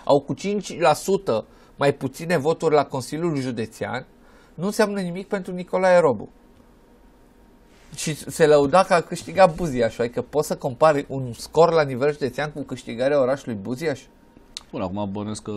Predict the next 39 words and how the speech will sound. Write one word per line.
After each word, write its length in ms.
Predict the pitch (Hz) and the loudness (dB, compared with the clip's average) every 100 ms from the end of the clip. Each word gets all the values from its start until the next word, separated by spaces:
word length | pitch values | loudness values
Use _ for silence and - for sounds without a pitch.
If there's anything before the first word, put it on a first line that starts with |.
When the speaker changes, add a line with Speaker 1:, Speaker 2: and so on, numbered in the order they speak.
| 98 | -10
Speaker 2:
fiecare 720 | - 107 - 104 101 101 92 | -10 -10 -6 -6 -6 -6 -6
lider 320 | 87 98 95 90 | -6 -6 -4 -6
de 140 | 95 | -6
partid, 600 | - 90 - 98 95 92 | -6 -8 -6 -8 -6 -8
uh, 280 | 98 95 90 - - | -8 -6 -8 -12 -12
Speaker 1:
Încearcă 300 | 131 143 135 | -4 -2 -2
să-și 180 | 147 151 | -2 -2
Speaker 2:
fie 80 | 95 | 0
de 80 | 98 | 0
la 60 | |
Speaker 1:
găsească 140 | 95 151 | 0 0
o 180 | 101 | -2
scuză. 200 | 98 113 | -2 -2
Speaker 2:
centru, 120 | 107 85 - | -4 -6 -8
fie 220 | 98 92 87 | -10 -8 -8
din 260 | 90 90 82 - | -8 -6 -8 -8
plan 240 | 98 98 | -6 -4
local, 340 | 95 - 101 | -6 -6 -6
încearcă 320 | 98 87 98 98 | -6 -8 -8 -10
să 120 | 98 | -10
găsească 480 | 92 - 98 - 90 | -10 -6 -8 -8 -8
doar 280 | 92 95 92 | -6 -6 -6
cifrele 580 | - 98 98 92 92 92 | -12 -10 -8 -8 -8 -8
și 160 | - | -12
să 120 | 87 | -12
le 80 | 90 | -12
scoată 320 | 87 104 95 | -10 -10 -10
în 60 | 85 | -10
față 260 | - 92 90 | -10 -10 -6
doar 180 | 92 | -8
cifrele 420 | 90 95 92 90 87 | -8 -10 -8 -8 -8
care 220 | 87 87 | -8 -10
sună 280 | - 92 85 | -8 -8 -6
bine. 300 | 90 78 65 - | -6 -6 -10 -10
Speaker 1:
Da, 160 | 170 392 | -8 -8
do-, 260 | 392 - 185 | -8 -10 -6
domnul 360 | 269 415 311 160 | -4 -2 0 2
Orza, 240 | 127 147 | 0 -2
dar 140 | 165 | -6